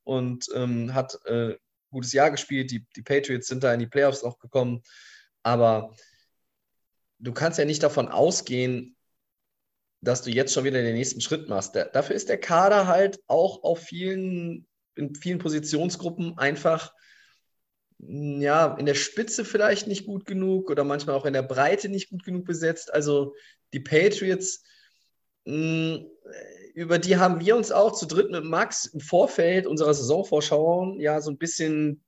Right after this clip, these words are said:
gezankt, wo könnte man die einsortieren? Also da fand ich, war auch irgendwie relative Range noch da.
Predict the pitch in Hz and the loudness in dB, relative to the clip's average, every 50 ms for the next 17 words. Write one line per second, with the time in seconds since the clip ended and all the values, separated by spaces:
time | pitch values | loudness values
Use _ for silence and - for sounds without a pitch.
0 | _ _ _ _ _ - 139 131 - - 156 165 175 190 202 196 202 170 160 160 | _ _ _ _ _ -6 -6 -4 2 4 4 4 4 0 -2 -2 -2 -4 -4 -2
1 | - 185 170 170 156 151 143 131 - 101 151 185 202 190 196 196 196 - 202 185 | -2 -2 0 2 2 0 2 2 4 4 4 2 4 2 0 0 0 -4 2 4
2 | 190 196 190 185 175 165 170 - - 139 147 147 147 147 147 147 143 - - - | 4 4 4 2 -2 -8 -10 -10 -10 -2 2 4 6 6 4 2 -4 -14 -20 -20
3 | - - _ _ _ _ - 139 139 143 170 151 151 156 151 147 147 - 147 139 | -20 -20 _ _ _ _ 0 0 2 4 4 4 4 2 0 -2 0 2 4 4
4 | 139 139 - - - 139 143 139 139 143 139 127 143 156 156 147 - 151 131 131 | 4 4 2 0 -4 -8 -8 -6 -2 -2 0 4 4 4 4 2 0 -4 -2 0
5 | 131 135 139 143 160 180 180 - 202 180 - - 170 170 165 165 170 170 170 - | 2 2 2 2 2 0 -2 -4 -4 -6 -2 2 4 4 4 4 0 -2 -4 -12